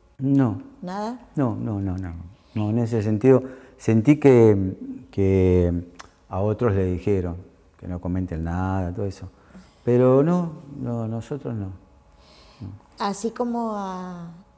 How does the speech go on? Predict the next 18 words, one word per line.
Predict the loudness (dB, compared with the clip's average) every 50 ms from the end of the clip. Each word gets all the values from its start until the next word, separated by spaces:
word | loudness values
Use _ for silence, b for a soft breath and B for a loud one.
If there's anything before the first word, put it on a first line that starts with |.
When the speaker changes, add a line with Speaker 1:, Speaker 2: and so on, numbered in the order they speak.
| _ -6
Speaker 2:
a | -4 -4
us-, | -4 -4 -6 -10 -14 -12
a | -12 -12
su | -10 -10 -12 -10
familia | -8 -8 -8 -6 -6 -6 -6 -4 -2 -2 -2
le | -2 -4
llegó | -8 -10 -8 -6 -6 -6
esa | -6 -6 -10 -10
carta | -6 -4 0 0 0 0 -2 -4 -8 -8
agradeciendo | -6 -6 -6 -6 -8 -8 -10 -10 -8 -6 -6 -4 -4 -6 -6 -6 -6
los | -6 -8
servicios | -8 -8 -8 -6 -6 -6 -4 -4 -4 -6 -6 -8 -8 -8 -8
y |
destacando | -8 -8 -8 -8 -10 -10 -8 -8 -8 -8 -6 -8 -10
su, | -12 -12 -10 -8 -8 -8 -8 -10 -14 -18 -20 _ _ -20
su | -16 -10 -6 -6
desempeño, | -6 -6 -6 -8 -8 -8 -8 -6 -4 -4 -4 -4 -4 -8 -8 -8 -10 -10 -12 b b b b b b b b b b b
a, | -8 -6 -4 -4 -4 -4